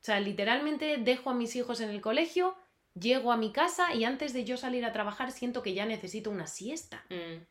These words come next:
Speaker 1: Y claro, es que ¿cómo vas a, cómo vas a hacer el resto de cosas bien si no tienes energía?
Speaker 2: Mm.
Speaker 1: ¿Sabes? Y al final es eso, es entender que hay muchísimas cosas en las que se puede trabajar para poder,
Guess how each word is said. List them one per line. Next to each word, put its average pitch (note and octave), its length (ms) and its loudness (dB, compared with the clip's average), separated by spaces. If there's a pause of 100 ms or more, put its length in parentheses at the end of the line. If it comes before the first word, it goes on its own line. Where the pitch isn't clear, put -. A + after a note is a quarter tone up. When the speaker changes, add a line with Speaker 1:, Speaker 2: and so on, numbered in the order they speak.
(120)
Speaker 1:
Y G3+ 140 -2
claro, B3+ 240 6
es G#3+ 80 -2
que C#4 180 -6
¿cómo D4+ 380 0
vas E4+ 320 2
a, C4+ 480 0
cómo C#4+ 240 0
vas D#4 220 6
a D4+ 60 6
hacer C#4 280 2
el C4 140 2
resto B3 360 2
de A#3 160 2
cosas A3+ 460 -4
bien B3 240 -2 (260)
si - 160 0
no A3 320 2
tienes G#3+ 440 -2
energía? F3+ 680 -4 (180)
Speaker 2:
Mm. E3+ 380 -10
Speaker 1:
¿Sabes? G#3+ 260 0
Y A#3 60 2
al G3+ 100 2
final G3 420 2
es A#3 120 0
eso, C4 240 2
es G3+ 140 0
entender A3+ 760 0
que G#3+ 280 0
hay F3 220 0
muchísimas A#3+ 840 -2
cosas A#3 380 -6
en A#3+ 140 -2
las F#3+ 180 -4
que G3 100 -8
se F3+ 160 -2
puede F3+ 280 -2
trabajar A3+ 540 -2
para A#3 280 0
poder, F#3 920 -4